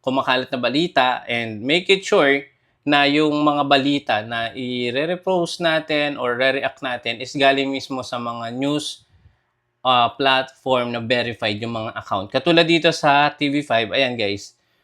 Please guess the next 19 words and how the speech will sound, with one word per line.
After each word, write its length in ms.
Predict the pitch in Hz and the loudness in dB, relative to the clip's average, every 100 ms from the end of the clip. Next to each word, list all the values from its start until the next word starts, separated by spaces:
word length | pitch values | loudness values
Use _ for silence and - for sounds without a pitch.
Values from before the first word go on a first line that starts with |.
| _ - | _ -4
So, 80 | |
may, 320 | 139 147 - - | 2 2 2 0
i-double 400 | 147 170 196 196 | 4 6 6 4
check 240 | 190 190 | 0 4
nyo 160 | 180 180 | 4 4
kung 240 | 165 156 | 4 2
naka-meta 400 | 156 156 151 151 | 4 4 2 2
verified 560 | 139 139 139 143 139 139 | 2 2 2 0 0 2
yan. 400 | 127 120 139 127 | 2 2 -2 -10
So, 240 | 117 104 | -8 -4
ibig 240 | 135 135 | -2 -4
sabihin, 720 | 127 143 139 143 131 127 147 - _ _ _ 139 | 0 0 2 4 4 4 0 -10 _ _ _ 2
legit 480 | 151 139 165 - _ _ _ _ _ | 4 4 2 0 _ _ _ _ _
and 160 | 139 143 143 | 0 2 0
authentic 480 | 139 139 139 135 | 0 -2 -2 -8
itong 560 | - 131 127 123 123 123 - | -8 -4 0 0 -2 -6 -4
page 320 | 113 107 - | -4 -6 -6
na 80 | 110 | -6
ito. 400 | 120 135 104 | 0 0 0